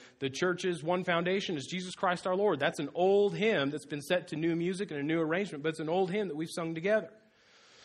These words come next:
We sing other more contemporary hymns on a regular basis. Uh, one, in, uh, for instance, that I, that Danny has led us in that I love is, uh, is the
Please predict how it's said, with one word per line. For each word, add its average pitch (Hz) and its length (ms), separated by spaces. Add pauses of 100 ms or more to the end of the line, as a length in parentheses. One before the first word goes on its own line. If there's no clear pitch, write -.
(880)
We 147 100
sing 147 220
other 165 460
more 165 340
contemporary 165 680
hymns 131 240
on 135 100
a 131 40
regular 151 420
basis. 110 540
Uh, 110 200
one, 139 640
in, 139 240 (120)
uh, 123 220
for 151 140
instance, 156 260
that 135 120
I, 147 280
that 139 220
Danny 151 300
has 135 140
led 143 220
us 165 140
in 170 120
that 131 100
I 117 100
love 139 480
is, 135 260 (240)
uh, 127 320
is 127 120
the 123 100